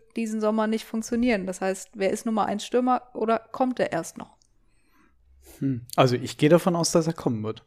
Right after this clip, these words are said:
Speaker 1: Ja, ich, also
Speaker 2: Also
Speaker 1: Anderson trainiert immer noch nicht.
Speaker 2: Ja.
Speaker 1: Wer weiß, ob er überhaupt noch mal richtig in dieser Saison zum Einsatz kommen kann. Modest, haben wir gerade schon drüber gesprochen. Und damit Tim Lemperle als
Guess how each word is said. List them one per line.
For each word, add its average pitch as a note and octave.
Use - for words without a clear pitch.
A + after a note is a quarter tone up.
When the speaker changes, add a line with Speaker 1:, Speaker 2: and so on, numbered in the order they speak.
Speaker 1:
Ja, F3+
ich, -
also E3+
Speaker 2:
Also B2+
Speaker 1:
Anderson B3+
trainiert A3+
immer C4+
noch C4
nicht. C#4+
Speaker 2:
Ja. -
Speaker 1:
Wer G3
weiß, G#3
ob G#3+
er G3+
überhaupt A3
noch A#3+
mal A#3+
richtig B3+
in A#3+
dieser A#3
Saison G#3+
zum -
Einsatz A3
kommen A#3
kann. A3+
Modest, G#3+
haben G3+
wir G3+
gerade G3+
schon G3+
drüber G3+
gesprochen. A3
Und G3+
damit G#3+
Tim A3
Lemperle A3+
als G3+